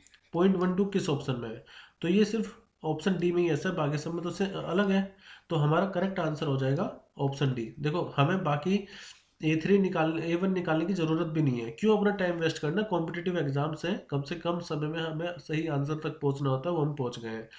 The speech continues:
सबसे पहले हमने ये conclusion निकाला कि, अ, सभी option में same answer दिया हुआ है ए थ्री के लिए, तो point six total current। फिर हमने ये देखा कि इनमें से ट्वेंटी ओम में कितना current जाएगा, तो उसके लिए हमने ये फॉर्मूला apply किया।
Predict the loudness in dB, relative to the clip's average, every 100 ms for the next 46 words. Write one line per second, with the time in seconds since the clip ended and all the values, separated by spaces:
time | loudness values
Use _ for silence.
0 | -20 -18 -2 0 0 0 0 2 2 2
1 | 0 -2 -2 0 0 0 0 0 -2 -2
2 | -14 -20 _ -10 -2 0 0 0 2 0
3 | 2 -2 2 0 0 -4 -2 -2 -2 -6
4 | -2 0 0 -2 0 2 2 2 0 -2
5 | 0 -2 0 -2 -2 -2 -2 -2 -4 -4
6 | -2 -2 -2 0 -2 -2 -8 -20 -20 -8
7 | -2 0 2 2 2 -2 -2 0 2 0
8 | 0 -2 0 -2 -2 -2 -4 -10 -20 -20
9 | -16 -2 -2 0 0 0 -2 -4 -4 -2
10 | 0 0 0 -2 -4 -6 -2 -2 0 -2
11 | -2 -4 -2 -4 -2 -4 -2 -2 -4